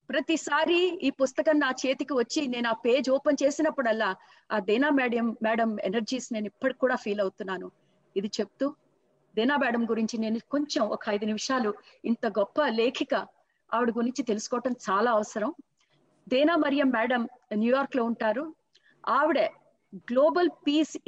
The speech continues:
Initiative of Women అన్న సంస్థకి స్థాపకులు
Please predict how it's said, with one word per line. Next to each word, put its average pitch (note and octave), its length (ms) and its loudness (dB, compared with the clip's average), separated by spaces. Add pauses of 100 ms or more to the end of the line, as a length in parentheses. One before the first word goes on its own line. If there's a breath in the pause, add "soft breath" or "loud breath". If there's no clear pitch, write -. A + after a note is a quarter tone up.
Initiative C4+ 640 2 (240)
of A3 260 -4
Women A#3+ 300 2 (460)
అన్న B3+ 200 2
సంస్థకి C4 800 -4 (100)
స్థాపకులు C4+ 800 -2